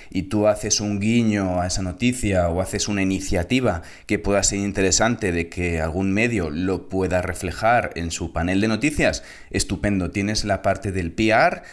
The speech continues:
trabajada y tienes la parte de, oye, que, que de vez en cuando una aparición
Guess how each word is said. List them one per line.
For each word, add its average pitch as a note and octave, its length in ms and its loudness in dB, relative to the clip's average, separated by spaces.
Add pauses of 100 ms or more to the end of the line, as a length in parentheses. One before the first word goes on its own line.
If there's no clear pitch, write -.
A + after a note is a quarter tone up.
(140)
trabajada A#2+ 800 2
y A#2+ 100 -2
tienes A#2 280 -2
la A2 120 2
parte G2+ 380 0
de, F#2+ 180 0
oye, - 320 -6
que, F2 320 -2
que F#2 100 0
de F#2 80 2
vez G2 140 -2
en A2 140 0
cuando F#2 420 -2 (260)
una G#2+ 200 2
aparición G2+ 480 2